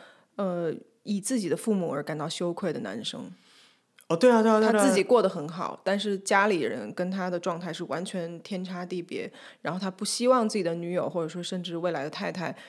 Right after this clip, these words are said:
Speaker 1: 跟自己的家人有过多的互动。
Speaker 2: 对，
Speaker 1: 嗯。
Speaker 2: 对，觉得，哦，啊，我还有知道的，比如说可能出国念书的，可能自己看自己爸爸妈妈不会讲英文的，觉得很丢脸的。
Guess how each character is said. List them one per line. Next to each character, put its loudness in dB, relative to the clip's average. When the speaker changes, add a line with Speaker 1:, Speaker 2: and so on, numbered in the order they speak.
Speaker 1:
跟 0
自 -4
己 -2
的 -4
家 2
人 -4
有 -4
过 0
多 2
的 -2
互 0
动。 0
Speaker 2:
对， 4
Speaker 1:
嗯。 -4
Speaker 2:
对， 2
觉 4
得， 4
哦， 6
啊， 4
我 6
还 8
有 8
知 -4
道 8
的， 2
比 -2
如 2
说 4
可 2
能 4
出 -2
国 6
念 6
书 0
的， 2
可 0
能 4
自 -2
己 0
看 0
自 -2
己 0
爸 6
爸 4
妈 4
妈 6
不 -2
会 0
讲 0
英 0
文 -4
的， -10
觉 -6
得 -2
很 -4
丢 0
脸 -6
的。 -14